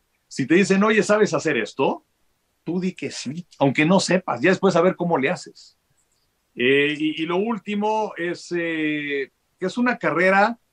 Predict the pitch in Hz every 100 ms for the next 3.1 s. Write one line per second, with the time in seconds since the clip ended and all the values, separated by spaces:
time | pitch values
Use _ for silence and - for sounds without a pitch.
0 | _ _ _ _ _ 135 165 202 220 220
1 | 214 - 175 180 160 170 - - - -
2 | _ 131 175 185 135 160 143 95 - 92